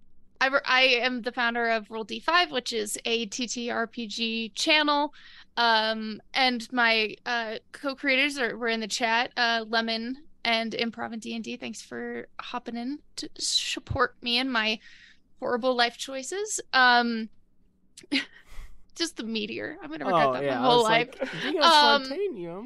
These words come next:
Speaker 1: no,
Speaker 2: Aw.
Speaker 1: just the meteor. This has been fine.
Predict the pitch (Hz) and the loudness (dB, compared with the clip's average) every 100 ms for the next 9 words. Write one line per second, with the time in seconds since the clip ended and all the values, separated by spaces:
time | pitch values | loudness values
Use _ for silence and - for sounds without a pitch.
0 | 285 - 508 605 508 403 349 359 427 359 | -14 -6 6 10 12 12 10 6 4 4
1 | 330 247 202 196 202 214 214 214 226 _ | 0 -4 -4 -4 0 0 2 0 -4 _
2 | 392 466 480 - 233 208 - - - 226 | 4 4 4 2 0 -2 -8 -6 -6 -8